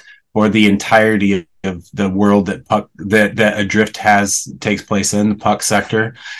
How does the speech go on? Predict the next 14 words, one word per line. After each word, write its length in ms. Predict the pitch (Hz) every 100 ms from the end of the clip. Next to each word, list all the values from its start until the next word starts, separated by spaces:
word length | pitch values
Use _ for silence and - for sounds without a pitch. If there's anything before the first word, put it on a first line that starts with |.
| -
And 240 | 107 107 104
then 240 | 104 101
last 300 | 104 107 -
but 80 | -
certainly 360 | - 127 110 104
not 300 | 104 98 104
least 320 | 101 - 98
is, 220 | 92 -
uh, 160 | 95 92
Distress 500 | 90 90 - 151 147
Signals 580 | 117 107 107 113 - -
by 80 | 95
Reese 800 | 95 95 - 104 104 107 104 -
Carter, 520 | - 110 107 117 110